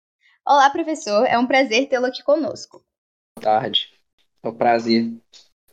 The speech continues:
Speaker 2: poder compartilhar um pouco do que eu conheço sobre a obmep com vocês.
Speaker 1: Ah, pra iniciarmos, eu gostaria de perguntar ao senhor, é, o que que é a obmep,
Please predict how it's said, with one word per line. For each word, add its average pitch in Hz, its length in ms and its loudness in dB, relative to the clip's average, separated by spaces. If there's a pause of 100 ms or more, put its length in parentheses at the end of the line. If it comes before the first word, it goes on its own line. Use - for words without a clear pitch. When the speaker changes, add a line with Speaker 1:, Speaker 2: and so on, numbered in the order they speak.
Speaker 2:
poder 113 220 0
compartilhar 113 560 -4
um 107 80 -2
pouco 110 340 2
do 104 340 -2 (560)
que - 80 -2
eu 117 80 2
conheço 113 600 2
sobre 117 300 2
a - 20 6
obmep 110 400 -2
com 123 80 -4
vocês. 104 560 0 (300)
Speaker 1:
Ah, 233 420 2
pra 403 180 2
iniciarmos, 277 1080 0
eu 247 120 -4
gostaria 285 440 2
de 285 80 -8
perguntar 269 420 0
ao 226 100 -4
senhor, 233 640 -2 (260)
é, 214 320 0
o 311 120 0
que 480 180 -6
que 523 240 0
é 277 140 6
a 277 120 6
obmep, 220 720 -2